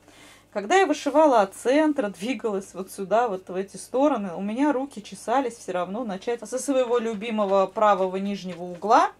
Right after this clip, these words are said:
и стала продвигаться вверх. <laughs> Ну, в общем, мне теперь нужно, а, соединить хвост, э, с головой. Вот, но,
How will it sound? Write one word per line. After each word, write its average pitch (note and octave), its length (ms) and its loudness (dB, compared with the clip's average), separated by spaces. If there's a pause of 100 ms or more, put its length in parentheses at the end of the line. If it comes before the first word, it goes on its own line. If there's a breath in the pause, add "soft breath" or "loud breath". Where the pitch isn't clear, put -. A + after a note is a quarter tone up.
(1700 soft breath)
и D#4 260 -2
стала C4 320 4
продвигаться A#3 720 2
вверх. G3+ 540 -2
<laughs> - 180 -20
Ну, C#4 160 -6 (140)
в - 20 2
общем, E4 300 2
мне C#4 180 -2
теперь C#4 360 -4
нужно, A#3 360 -6 (480 loud breath)
а, G#3+ 320 4
соединить A#3 680 -6
хвост, G3+ 500 -6
э, E3+ 420 -6
с D#3+ 60 -14
головой. C4 640 4 (400 loud breath)
Вот, G#3 400 -4
но, B3+ 480 2